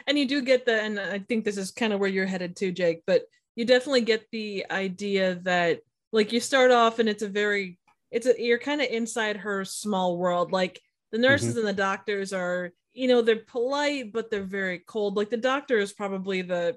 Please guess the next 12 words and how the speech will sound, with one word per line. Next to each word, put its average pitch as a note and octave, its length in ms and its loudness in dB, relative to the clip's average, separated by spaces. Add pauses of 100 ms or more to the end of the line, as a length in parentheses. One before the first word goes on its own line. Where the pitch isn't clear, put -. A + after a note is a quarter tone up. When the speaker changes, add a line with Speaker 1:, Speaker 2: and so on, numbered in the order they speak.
(120)
Speaker 1:
the F#3+ 80 -4
least F#3+ 400 -8
cold F#3 440 -4
amongst F3+ 480 -8
them, C4+ 360 -2
but G3 160 0
it's F#3+ 160 -8
still G#3 300 0
a F#3 40 -2
very F#3+ 320 -2
much F3+ 400 -6
like, F3 320 -6